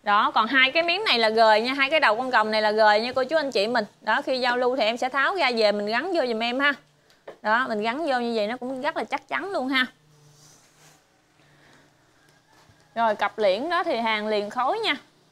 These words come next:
Để em quay phía sau cho cô chú anh chị mình xem tham khảo ha. Thì tình trạng của cái này em thấy nó cũng lành lặn liền lạc hết.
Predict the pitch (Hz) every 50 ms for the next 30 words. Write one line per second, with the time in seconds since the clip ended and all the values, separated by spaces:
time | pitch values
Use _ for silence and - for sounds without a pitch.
0 | _ _ _ _ _ _ _ _ _ - 208 233 262 277 269 247 262 254 247 247
1 | 254 247 302 302 294 - 277 240 240 240 233 240 233 240 240 233 269 294 294 262
2 | 254 240 202 180 202 226 226 208 - 233 226 226 233 233 226 226 233 220 170 151
3 | 185 254 277 269 180 156 - _ _ _ _ _ _ _ _ _ _ _ _ _
4 | _ _ _ _ _ _ - 226 220 220 - 226 214 214 208 220 180 165 208 233
5 | 233 233 269 320 320 285 233 214 226 247 269 294 311 349 370 349 - 240 302 330
6 | 262 208 202 208 185 180 226 233 226 208 202 208 202 175 - - 277 311 370 -